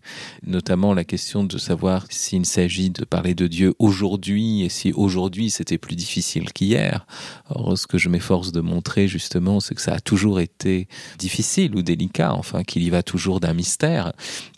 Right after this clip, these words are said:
et que si hier on était peut-être dans une chrétienté ou, ou dans une situation où il était évident de parler de Dieu, euh, comme on parle d'une recette de cuisine ou des derniers résultats sportifs, cette évidence-là,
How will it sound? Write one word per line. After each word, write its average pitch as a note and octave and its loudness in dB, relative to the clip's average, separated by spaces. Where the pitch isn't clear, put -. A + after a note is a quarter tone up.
et F#2 2
que G2 4
si - 0
hier G#2 2
on F2+ 0
était F2+ 0
peut-être F#2 0
dans F2+ -2
une F2 -2
chrétienté F#2+ 0
ou, E2 -6
ou F2+ -4
dans F2+ 0
une F2+ -6
situation G2+ 2
où D#2+ -2
il E2+ -4
était F2+ 0
évident G#2+ 4
de A2 -4
parler F#2 -2
de E2+ 2
Dieu, G#2 2
euh, - 0
comme E2+ -2
on F2 -2
parle F#2 0
d'une F2 0
recette E2+ 0
de E2+ -2
cuisine G2+ 0
ou D#2+ 0
des E2 0
derniers F2+ 4
résultats F2+ 0
sportifs, - -2
cette - 6
évidence-là, G#2+ 4